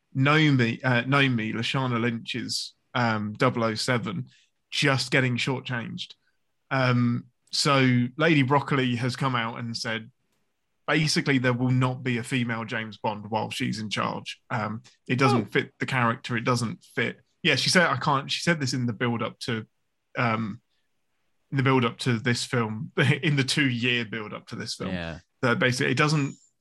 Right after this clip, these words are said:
Speaker 1: fit the character. There's no need for it. If we're gonna do it, then it will be a fresh spy. It doesn't have to be Bond.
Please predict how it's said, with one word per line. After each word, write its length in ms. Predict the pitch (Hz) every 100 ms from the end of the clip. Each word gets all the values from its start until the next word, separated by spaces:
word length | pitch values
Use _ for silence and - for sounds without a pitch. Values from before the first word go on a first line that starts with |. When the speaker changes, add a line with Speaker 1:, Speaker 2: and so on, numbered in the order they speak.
| _
Speaker 1:
fit 200 | 139 127
the 60 | 120
character. 640 | - 135 127 127 135 120
There's 200 | 117 113
no 180 | 127 127
need 320 | 120 120 117
for 320 | - 117 110
it. 220 | 110 120 -
If 200 | 131 -
we're 160 | 127 123
gonna 220 | 127 117
do 260 | 98 139 117
it, 160 | 123
then 140 | 127 117
it 80 | 127
will 60 |
be 120 | 120 110
a 60 |
fresh 340 | - 131 120 -
spy. 380 | - 117 120
It 120 | - 127
doesn't 240 | 123 120
have 260 | 120 120 -
to 80 |
be 200 | 120 113
Bond. 380 | 104 117 117 -